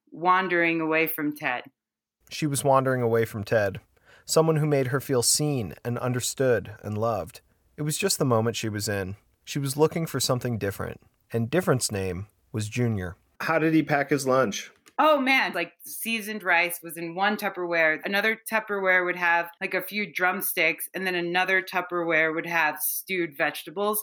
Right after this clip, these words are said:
Speaker 1: And so he would then mix it all together in a separate bowl. And that was, <laughs> that's impressive to me. I like that.
Speaker 2: Food is such an intimate thing. You can really tell so much about a person.
Speaker 1: My lunch was a bag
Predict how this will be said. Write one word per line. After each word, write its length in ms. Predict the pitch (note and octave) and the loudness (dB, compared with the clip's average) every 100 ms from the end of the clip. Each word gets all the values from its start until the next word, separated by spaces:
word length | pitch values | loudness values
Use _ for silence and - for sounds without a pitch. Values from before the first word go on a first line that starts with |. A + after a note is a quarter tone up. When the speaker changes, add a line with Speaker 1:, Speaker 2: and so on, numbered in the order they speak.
| - | -6
Speaker 1:
And 120 | G3 G3 | -6 0
so 360 | G3 F3+ E3+ - | 2 2 0 -4
he 140 | G3+ | -4
would 200 | F#3+ F#3+ | -4 0
then 340 | F#3 F#3 E3+ E3 | 0 0 -4 -2
mix 340 | F3+ F3+ - | -2 0 0
it 140 | F#3 | 0
all 220 | D3 E3+ F3 | 2 2 2
together 540 | F#3+ E3+ E3 F3 E3+ | -2 0 2 2 2
in 140 | - | 0
a 60 | E3 | -2
separate 460 | - F3 E3+ E3+ - D3+ | 0 0 0 -2 -4 -8
bowl. 540 | D#3 F3 D3+ C#3 - _ | 0 2 2 0 -6 _
And 340 | G3 F#3 F3 - - | 0 0 -2 -6 -6
that 300 | F3 G#3+ G3+ | 0 0 2
was, 220 | A3 G3+ G3+ - A3 | 0 -2 -4 -2 0
<laughs> 300 | A#3+ A#3+ _ | 2 0 _
that's 300 | E3+ F3+ - | 0 0 -4
impressive 540 | G3 G#3 A#3 A#3+ C3+ - | -6 -2 -2 -4 -10 -8
to 100 | C#3 | -8
me. 240 | A#2+ C3 _ - | -8 -12 _ -2
I 60 | E3+ | 2
like 260 | E3+ E3 | 2 2
that. 200 | G#2+ G#2 - _ _ | -2 -2 -6 _ _
Speaker 2:
Food 280 | - G#3 D4 | -8 -2 0
is 100 | - | 4
such 240 | - C#3+ D3 | 4 4 2
an 80 | |
intimate 440 | G2 B2+ - A2+ F#2 | -2 -4 -2 -4 -2
thing. 360 | A2+ G#2+ G2 - _ _ _ | -4 -4 -6 -10 _ _ _
You 80 | D#3 | -4
can 140 | D#3+ D#3+ | 0 2
really 240 | G3+ E3 | 2 2
tell 180 | - B2+ | 4 2
so 180 | - E3 | 2 2
much 200 | D3 B2 | 2 0
about 180 | G#2 | -2
a 60 | F#2+ | -2
person. 420 | G#2+ G2 G2 G2+ - - | -4 -4 -6 -8 -10 -2
Speaker 1:
My 220 | G3+ A3 | 0 2
lunch 340 | A#3 B3+ C4 | 4 2 2
was 180 | B3 A3+ | -2 -2
a 60 | A3+ | -4
bag 540 | F3 F3+ F#3 G3 - | 0 4 4 2 -2